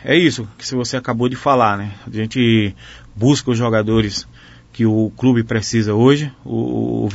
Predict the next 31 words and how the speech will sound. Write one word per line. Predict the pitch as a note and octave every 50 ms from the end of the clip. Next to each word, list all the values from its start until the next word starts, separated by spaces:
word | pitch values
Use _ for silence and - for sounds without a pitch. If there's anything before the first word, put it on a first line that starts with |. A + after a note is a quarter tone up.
| B2 A#2+
o | -
Esporte | A2+ A2 - - B2+ B2+ A#2+ -
Clube | - B2 A2
Vitória | A#2 A2+ A2+ A2+ A2 G#2+
tem | G#2+ - B2
um | A#2+ A#2
perfil, | A#2 - A2 G#2 - - - B2+ B2+ A#2+ G#2 - - - - - - - - -
juntamente | G#2+ A2+ B2 A#2+ A#2+ G#2 A2 A#2+ A#2 A#2
com | - - A2+ A2 A2+ C3
os | A#2 G#2 -
treinadores | - - G#2+ G#2+ G#2 G#2 G2 G#2+ A2 A2 A2 G#2 F#2+
lá, | A2 A2 A2+ A#2+ B2+ C3 B2+ - - - - - - - - - - - - - B2 B2+ - -
reunião | - A2 A2+ A#2 A2 A2 A2+ A2+ A2+
todas | A2+ B2+ B2+ A#2 A#2
as | A#2+ A2
semanas, | - - A2 G#2 G#2+ A2 A#2+ C3 C3 B2+
pra | B2+ B2 B2
que | A#2 A#2 A#2+ A#2 A#2 A2+ A2+ A2 - - - - _ - - - -
a | - A2
gente | G#2+ A2 A#2 A2+ - B2+
possa | A2+ - - B2+ B2+ C3+ C3 C#3+
buscar | B2+ A#2+ A#2 - - B2 A#2+
jogadores | A2+ A#2 A2+ A#2 A2 G#2+ A2+ A#2+ C3 C3+ C#3 C3+ - - - - - - - - -
na | - A#2 A2+
posição | A#2 - C3 B2 A#2+ A#2 A2 - C#3+ D3 D#3
que | C3 -
os | B2 A2+
treinadores | - B2 B2 B2 A#2+ A2+ A2 A2+ A#2 A#2 A2 G#2
estão | A2+ A2 - - A2+ A2+ G#2+ G#2 G#2+ B2 -
bus-, | - - A2 A2+ A2+ A2+ - - -
precisando | - A#2+ A2+ - - A2 G#2 B2 C3 D3 D#3+ D#3+ F#3 F#3